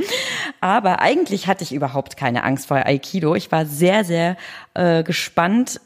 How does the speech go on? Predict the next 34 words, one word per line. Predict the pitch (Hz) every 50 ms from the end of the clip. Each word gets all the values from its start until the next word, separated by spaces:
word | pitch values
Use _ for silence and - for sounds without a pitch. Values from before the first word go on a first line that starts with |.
| _ _ -
was | - 175 165 180 180 - -
dieser | - 175 160 165 -
Unterricht, | - 185 180 185 175 165 170 165 - - - - -
äh, | - 165 160
mit | 160 180 226 -
sich | - 202 175 -
bringt, | - - 160 160 190 226 233 - - - - - - - -
weil | 175 175 170
ich | 170 - -
lustigerweise, | 202 277 - - 240 196 185 156 165 160 156 156 147 147 147 160 196 220 214 - -
bevor | - 170 151 - - - - 190 190 196 202
das | 190 180 -
Semester | 180 175 180 - - 185 -
angefangen | 175 180 170 165 - - 156 143 143 143 139
hat, | 147 170 202 - - - - - - - - - -
habe | - 165 165 170
ich | 165 -
in | - 165
meinen | 170 160 156 160 160 160 156 190 226 233 226 185 180 180 170 170 -
Wintersemesterferien | - 165 - - 180 165 165 156 175 170 160 160 160 160 160 160 - - - - - - - -
Ach, | 165 -
diese | - 196 190 175 185
Lücke, | 202 254 - 247 208
diese | 185 185 165 185
entsetzliche | - 175 170 - 170 165 - - 170 156 - 170
Lücke | 160 151 151 - - 151 143 147 151
von | - - 151 147
Joachim | 143 139 - 147 - 156 151
Meyerhoff | 151 151 180 185 156 139 135 135 123 -
gelesen. | - 135 123 123 123 123 127 127
Und | - 135
in | 135 143 147
diesem | 139 147 143 156 151 139
Buch | 127 156 185 220 269 370 - -